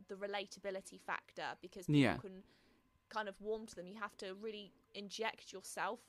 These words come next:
Speaker 1: as best you can into what you're doing, into
Speaker 2: I've actually had this conversation with a friend on the phone today, because they were talking about their network, and they were just like,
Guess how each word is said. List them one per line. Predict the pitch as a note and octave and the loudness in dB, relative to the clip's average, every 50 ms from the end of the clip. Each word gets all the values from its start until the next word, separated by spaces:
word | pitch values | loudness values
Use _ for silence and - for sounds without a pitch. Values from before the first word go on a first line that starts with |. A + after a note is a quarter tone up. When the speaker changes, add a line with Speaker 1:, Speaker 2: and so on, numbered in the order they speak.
| - | -12
Speaker 1:
as | - G3 - | -12 -10 -8
best | - F#3+ G3 F#3 - - - | -6 -6 -6 -6 -8 -12 -12
you | G3 - | -14 -12
can | - F#3+ F3+ F3 F3 F3 - F#3+ | -10 -8 -6 -6 -6 -8 -8 -8
into | G3+ G3+ G3+ - - G3+ F3 F3+ F3+ - - | -8 -8 -8 -8 -8 -6 -6 -6 -8 -10 -12
what | F#3 F#3+ F#3+ F#3 F3 - - | -12 -10 -6 -6 -6 -6 -6
you're | F3+ F3 F#3 | -8 -10 -10
doing, | F3+ G3+ G3 F3+ D#3+ E3 E3 - - | -8 -8 -8 -8 -8 -10 -12 -14 -14
into | F#3+ G3 - - G3 F3+ E3+ | -12 -10 -10 -8 -2 8 10
Speaker 2:
I've | E3+ F3+ A3 | 12 12 12
actually | B3 C#4 - - G#3+ G#3+ | 12 12 12 8 6 10
had | F3+ G3 G3+ G3+ | 12 12 10 12
this | F3+ D#3+ - | 10 6 6
conversation | - - D#3+ D3 C#3+ C#3 - C#3 C3 B2+ - D3 C#3+ | 8 6 6 8 8 8 8 8 8 8 6 6 6
with | C3+ C3 | 6 6
a | C#3 B2+ | 4 6
friend | - F#3 F#3+ F3+ D3+ C#3+ | 8 10 10 10 10 8
on | C#3 C3+ | 8 6
the | C3+ | 8
phone | - - F3 E3+ C#3+ | 10 12 12 12 10
today, | B2+ - C3 E3 D#3+ C#3+ A2+ A#2 - - - - - - - | 8 8 10 12 12 12 12 10 4 -2 -14 -16 -12 -8 0
because | F3 - D#3+ D3 - | 6 8 8 10 12
they | F3 D#3+ D#3+ | 12 12 12
were | D3+ D3+ | 10 10
talking | - - E3 D#3 - D3+ D3+ | 8 8 8 8 8 8 8
about | C#3 - C#3+ C3+ B2 - - | 10 12 12 12 12 12 10
their | C#3+ C3+ B2+ | 8 10 12
network, | B2+ C#3+ D#3+ - - D#3 D3 C#3+ C3+ C3 - - | 12 12 10 10 10 10 10 12 10 10 8 4
and | B2+ C3 | 4 4
they | B2+ B2 | 6 6
were | A#2+ C3 B2 | 4 4 2
just | - B2 - - C#3 | 2 0 0 2 2
like, | B2+ A#2+ A2+ - - | 4 4 4 2 -2